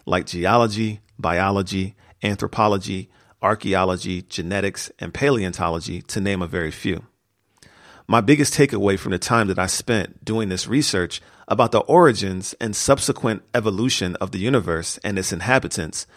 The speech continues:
was that new discoveries are always being made that revise certain elements that were once thought to be true. So it's similar to how we continue to see our televisions or our, our, our smartphones, uh, pictures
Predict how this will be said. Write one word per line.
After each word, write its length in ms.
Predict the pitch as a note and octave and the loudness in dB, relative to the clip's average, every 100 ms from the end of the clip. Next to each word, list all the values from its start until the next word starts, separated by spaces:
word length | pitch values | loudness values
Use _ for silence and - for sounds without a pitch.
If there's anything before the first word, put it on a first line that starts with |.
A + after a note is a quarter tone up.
| - - | -20 -4
was 160 | A2 G2+ | -2 4
that 240 | A2 F#2+ | 4 2
new 160 | F#2+ D3+ | 2 2
discoveries 640 | C#3+ - B2 G#2+ F#2+ F2+ - | 2 2 0 2 -2 -2 -2
are 200 | F#2+ - - | -2 -2 0
always 440 | G#2 A#2 A2 G#2+ | 2 4 2 0
being 320 | - G2+ F#2 | -2 -2 0
made 360 | G#2 G2 E2+ - | 2 2 0 -2
that 140 | G2+ | -2
revise 420 | G2+ F#2 G#2 F#2+ | 0 0 2 2
certain 300 | - A2 F#2 - | 2 2 0 0
elements 480 | B2 A2 F2+ F#2 - - | 2 2 -2 -6 -4 2
that 160 | G#2 | 4
were 120 | A2 | 4
once 360 | G2 A#2 - - | 2 0 0 0
thought 240 | A#2+ A2 | 2 0
to 120 | - E2 | -2 -8
be 120 | F2+ | -6
true. 340 | - F3 - _ _ _ _ _ _ _ | -2 -2 -2 _ _ _ _ _ _ _
So 160 | - C#3 | 2 2
it's 100 | C#3 | 4
similar 300 | F#3 G3 E3+ | 2 2 0
to 420 | - B2+ A2+ G#2+ - | 2 4 4 0 2
how 260 | A#2+ G#2+ | 6 8
we 140 | G2+ A2 | 6 2
continue 380 | G2+ - C#3+ | 0 2 4
to 80 | A#2+ | 2
see 300 | G#2+ A2 G2+ | 0 2 4
our 160 | - G#2 | 4 0
televisions 920 | - A#2 A2 A2 G2+ G#2+ G#2 G#2 - - - - | 4 6 6 4 4 2 0 -2 -6 -10 -20 -2
or 600 | - F#2+ F#2 F2 F2+ F#2+ - | 4 4 4 4 0 -2 -2
our, 320 | E2+ - - - | 0 0 -4 -4
our, 380 | - G1+ G1+ - _ - | -2 -2 -6 -10 _ -4
our 140 | E2 | 0
smartphones, 880 | - A#2+ B2+ - G#2 F2+ F2 F2 - _ _ - _ _ | 2 6 4 4 0 0 -4 -8 -12 _ _ -20 _ _
uh, 260 | - F2+ E2+ | -2 0 0
pictures 760 | - D#3+ D3 C3+ A2+ G#2 G#2+ | 2 2 4 4 4 2 -2